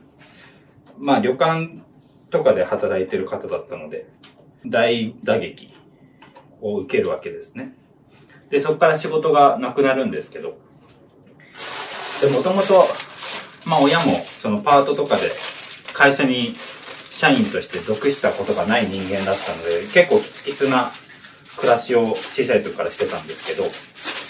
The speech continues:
で、そうなるとやっぱ、もともとキツキツで暮らして、それで高校とかも進学したわけなので、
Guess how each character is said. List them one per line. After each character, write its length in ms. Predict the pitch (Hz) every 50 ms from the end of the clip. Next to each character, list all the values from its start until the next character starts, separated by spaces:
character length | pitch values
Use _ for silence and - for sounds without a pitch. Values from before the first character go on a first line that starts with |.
| - - - - - - - - - - - - - - - - - - - - - - - - - - - - -
で、 100 | 165 151
そ 220 | 156 196 196 208
う 60 | 214
な 120 | 220 220 208
る 140 | - -
と 100 | - 117
や 120 | 208 107 107
っ 80 | -
ぱ、 300 | - - 110 101 - - - - - - - -
も 80 | 143 143
と 100 | 190 190
も 140 | 196 196
と 280 | 190 196 190 190 170 156 - - - - - - -
キ 80 | - -
ツ 320 | - - - - - -
キ 60 | 175 175
ツ 40 | 165
で 280 | 175 170 165 160 156 - -
暮 180 | - - 156 151
ら 80 | 147
し 80 | - -
て、 120 | 165 156
そ 100 | 156 160
れ 80 | 151 151
で 220 | 151 151 151 143 139 - - - - - - - - - - - - - -
高 160 | 151 139 139
校 180 | 135 139 143 139
と 100 | 147 131
か 100 | 113 110
も 120 | 92 92
進 220 | - - 113 110
学 100 | 104 101
し 260 | 104 120 113 - - -
た 80 | 107
わ 140 | 107 107 110
け 140 | - - 101
な 120 | 90 82
の 120 | 80 80 78
で、 180 | 85 76 67